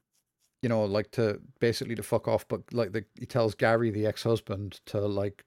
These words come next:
to just leave and not come back. It's like, "Personally, I'd leave the country, but you'd best get out of town."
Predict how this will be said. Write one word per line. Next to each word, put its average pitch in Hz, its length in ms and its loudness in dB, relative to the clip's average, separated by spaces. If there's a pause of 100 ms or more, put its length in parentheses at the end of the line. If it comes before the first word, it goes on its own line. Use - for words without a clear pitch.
to 113 120 -4
just 101 240 -8
leave 110 420 -6 (220)
and 104 200 -4
not 110 160 -2
come 107 200 -2
back. 139 280 4
It's - 100 -12
like, 107 140 -2
"Personally, 113 380 2
I'd 110 160 0
leave 107 180 -2
the 107 60 -2
country, 117 420 -2 (460)
but 104 280 2
you'd 104 140 -4
best 104 240 0
get 110 140 -2
out 104 160 0
of 107 80 -8
town." 127 300 0